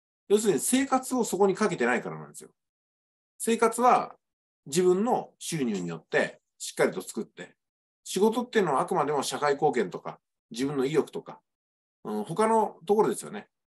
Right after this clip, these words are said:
もう稼ぎにこう脅されることなくできるっていうところがあるのかなと思うんですよね。まあ、ですんでね、ぜひね、生涯に一度このトレードを身につけていただいて、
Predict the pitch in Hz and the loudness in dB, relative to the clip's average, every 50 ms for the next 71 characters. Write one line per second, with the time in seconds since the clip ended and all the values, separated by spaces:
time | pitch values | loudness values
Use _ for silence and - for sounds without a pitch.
0 | _ _ _ _ _ _ _ _ - 127 - - - 262 262 262 208 165 135 120 | _ _ _ _ _ _ _ _ -10 -10 -8 -2 0 0 2 2 2 2 2 0
1 | 110 98 85 - - _ - 107 98 90 85 - _ - 135 139 175 170 - 175 | 0 -2 -4 -8 -12 _ -2 -2 0 0 -2 -4 _ -2 0 0 2 2 2 2
2 | 175 170 170 165 156 139 170 170 165 - - 185 170 196 - - 190 185 - - | 0 0 -2 -4 -4 -4 -4 -2 -2 -4 -6 -10 -12 -10 -10 -10 -10 -10 -12 -14
3 | 165 160 - - - 87 80 - 110 98 95 85 80 - 80 82 85 82 - _ | -16 -18 -14 -12 -10 -10 -8 -6 -6 -6 -8 -10 -12 -12 -12 -10 -10 -12 -14 _
4 | _ _ - - _ _ - - _ _ _ _ _ _ _ _ _ _ _ _ | _ _ -20 -20 _ _ -20 -20 _ _ _ _ _ _ _ _ _ _ _ _
5 | _ _ _ _ _ _ - 139 151 202 196 - 139 117 107 113 127 120 101 85 | _ _ _ _ _ _ -2 2 4 4 4 2 0 -2 0 0 0 -2 -2 -4
6 | - - - 117 143 180 175 139 113 110 - - - - _ - - - 135 123 | -6 -12 -8 -2 0 0 2 2 0 -2 -2 -4 -6 -8 _ -10 0 2 2 2
7 | 110 104 95 92 92 92 85 - - 120 110 - - - _ _ _ _ _ 117 | 2 0 -2 -4 -6 -8 -8 -2 0 0 0 0 -2 -8 _ _ _ _ _ -6
8 | 110 107 98 85 - _ - - 131 127 127 120 117 120 120 110 95 98 107 113 | -6 -6 -6 -6 -10 _ -8 -4 0 0 2 2 2 2 2 2 0 -2 -2 -4
9 | 117 117 - - 104 80 85 80 - - 87 85 87 87 - 117 110 95 85 76 | -4 -4 -4 -6 -8 -8 -10 -14 -14 -12 -12 -12 -12 -8 -6 -4 -4 -4 -4 -6
10 | - | -10